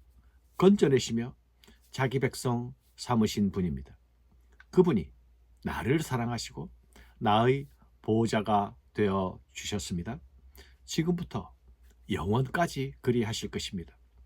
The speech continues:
순례자의 하나님은 지키시는 하나님이십니다. 졸지도 주무시지도 아니하시고 지금부터 영원까지 지키시는 하나님이십니다. 순례자는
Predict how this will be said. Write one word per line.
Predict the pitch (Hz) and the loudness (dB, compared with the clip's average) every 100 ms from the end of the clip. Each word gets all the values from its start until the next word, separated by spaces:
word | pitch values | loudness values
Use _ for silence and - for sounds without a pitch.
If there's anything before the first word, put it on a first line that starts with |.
| _ _ _ _ _ - _ _ _ _ - - _ | _ _ _ _ _ -20 _ _ _ _ -20 -20 _
순례자의 | - - 139 127 127 | -12 4 8 8 8
하나님은 | 127 123 120 117 113 - _ _ _ _ _ - | 6 4 4 4 2 -2 _ _ _ _ _ 0
지키시는 | 190 - 151 131 123 110 - | 0 2 0 2 2 2 0
하나님이십니다. | 120 113 110 107 95 92 - - - - - _ - _ _ - | -2 2 2 2 -2 -6 -8 -20 -20 -20 -20 _ -20 _ _ -20
졸지도 | - 143 165 165 185 | -2 2 2 4 4
주무시지도 | - 190 202 - 156 139 120 | 6 6 6 4 -4 2 2
아니하시고 | 95 87 80 - 78 67 - - _ _ _ _ _ | 2 -2 -4 -10 -12 -12 -14 -20 _ _ _ _ _
지금부터 | - 110 107 98 110 101 - - - - - | -4 0 0 -2 -4 -6 -6 -18 -20 -20 -10
영원까지 | 107 92 127 135 156 147 | -6 -2 -2 0 -2 -4
지키시는 | 131 135 123 123 113 | -6 -4 -4 -2 -2
하나님이십니다. | 110 104 101 95 98 90 71 - - _ _ _ _ | -2 -2 -2 -4 -6 -10 -10 -18 -20 _ _ _ _
순례자는 | - 120 107 110 107 98 | -6 0 2 2 2 0